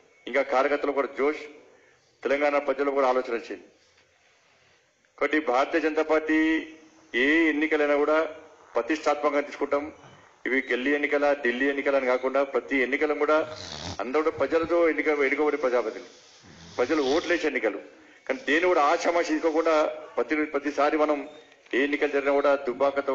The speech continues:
పాటు జిహెచ్ఎంసీ ఎన్నికలు కూడా మన జాతీయ నాయకత్వం ప్రత్యేకంగా మాకు సహకరించింది. ఇవన్నీ ఒకటైతే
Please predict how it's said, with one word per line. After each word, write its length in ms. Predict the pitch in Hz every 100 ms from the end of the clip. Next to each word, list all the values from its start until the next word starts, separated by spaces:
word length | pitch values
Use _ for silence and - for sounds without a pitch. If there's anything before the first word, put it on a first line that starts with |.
| 127
పాటు 220 | 131 127 135 - - - - - - 57 - - _ -
జిహెచ్ఎంసీ 380 | 120 139 139 139
ఎన్నికలు 220 | 135 135
కూడా 340 | 135 135 123 -
మన 120 | 117
జాతీయ 340 | 104 123 139 131
నాయకత్వం 540 | 131 135 135 127 117 -
ప్రత్యేకంగా 840 | 151 135 135 135 135 127 - - - - -
మాకు 120 | 113
సహకరించింది. 760 | - 123 127 127 127 127 151 - - _ _ _ _ _ _ _ _ _ _ -
ఇవన్నీ 280 | 117 127 160
ఒకటైతే 760 | 151 151 156 156 156 156 156